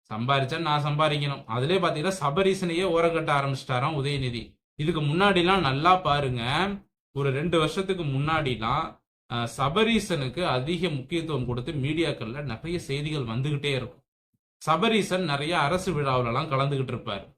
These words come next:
கட்சி சார்ந்த விஷயங்கள்ல சபரீசன் எல்லாம் முடிவெடுத்துட்டு இருப்பாரு. ஆனா உதயநிதியை எப்ப அமைச்சராக்குனாங்களோ அதற்கு பிறகு சபரீசனின் கை ஓங்கவில்லை. சபரீசனை உதயநிதி கண்ட்ரோல் பண்ணி வச்சிருக்காரு அப்படின்னு சொல்றாங்க.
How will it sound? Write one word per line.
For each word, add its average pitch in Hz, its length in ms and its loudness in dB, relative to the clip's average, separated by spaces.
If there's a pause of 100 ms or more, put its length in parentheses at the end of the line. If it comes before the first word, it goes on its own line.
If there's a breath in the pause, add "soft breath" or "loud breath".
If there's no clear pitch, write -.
(380)
கட்சி 156 300 -4
சார்ந்த 170 340 2
விஷயங்கள்ல 139 540 -2
சபரீசன் 156 600 0
எல்லாம் 143 300 0
முடிவெடுத்துட்டு 151 440 4
இருப்பாரு. 107 360 -8 (380)
ஆனா 170 340 4
உதயநிதியை 190 600 2
எப்ப 143 360 0
அமைச்சராக்குனாங்களோ 143 920 0
அதற்கு 139 500 0
பிறகு 151 540 0 (640)
சபரீசனின் 175 920 0
கை 127 280 -2
ஓங்கவில்லை. 117 840 -2
சபரீசனை 147 720 0 (100)
உதயநிதி 123 560 -4
கண்ட்ரோல் 151 420 0
பண்ணி 127 240 0
வச்சிருக்காரு 113 600 -4
அப்படின்னு 110 360 -6
சொல்றாங்க. 113 680 -6